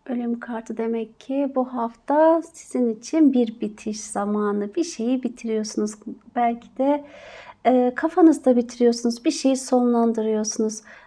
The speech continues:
Belki artık bir planınız bitti ya da kafanızdaki o sorunlar bitti. Bir çözüm yolu buldunuz ve o sorunları geride bıraktığınız gözüküyor. Çünkü yanında değnek dörtlüsü,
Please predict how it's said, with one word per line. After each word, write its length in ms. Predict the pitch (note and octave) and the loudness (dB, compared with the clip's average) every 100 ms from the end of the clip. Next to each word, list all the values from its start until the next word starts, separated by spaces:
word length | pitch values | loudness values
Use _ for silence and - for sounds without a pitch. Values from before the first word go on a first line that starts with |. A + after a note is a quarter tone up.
| _ | _
Belki 420 | B3+ B3+ B3+ - A#3+ | 4 4 4 -2 0
artık 400 | A#3+ B3 C#4 - | 0 -2 -6 -2
bir 160 | C#4 | -2
planınız 680 | - A#3+ A#3+ A#3+ A#3+ A#3 - | -4 -2 2 4 2 0 -4
bitti 340 | G#3 - - | -8 -8 -8
ya 240 | G3+ A3 A#3+ | -4 -2 -2
da 100 | C4 | -2
kafanızdaki 640 | C4+ C4+ B3+ A#3+ A#3 D#4+ | -2 0 0 0 -2 0
o 80 | D#4 | 0
sorunlar 680 | C#4+ C4 B3+ B3+ B3+ B3 A#3 | 2 4 8 8 8 6 2
bitti. 440 | A3 - A3 G#3+ | -4 -2 -2 -2
Bir 140 | C4+ C4+ | -2 0
çözüm 360 | C4+ C4+ C4+ | 2 4 6
yolu 300 | B3+ A#3 A3 | 6 4 0
buldunuz 480 | C#4+ C#4+ C4+ C4 F#4 F#4 - - - - _ A#3+ | 0 2 4 6 4 2 -8 -20 -20 -20 _ 4
ve 120 | E4 | 6
o 160 | C#4+ D#4+ | 6 4
sorunları 480 | - D4 C#4 C4 F4 | 2 4 6 6 6
geride 400 | C#4+ C4+ C4 B3 | 6 6 6 4
bıraktığınız 640 | B3 A#3 A#3 A3+ A3 G#3+ | 4 4 2 -2 0 -2
gözüküyor. 360 | G#3+ G#3 - G#3 | -4 -4 -6 -8
Çünkü 360 | - C4+ C#4 | -2 -2 2
yanında 240 | C#4+ E4 E4+ | 4 4 4
değnek 380 | E4 E4+ E4+ | 4 4 2
dörtlüsü, 400 | C4 A#3+ - - | 0 -2 -6 -12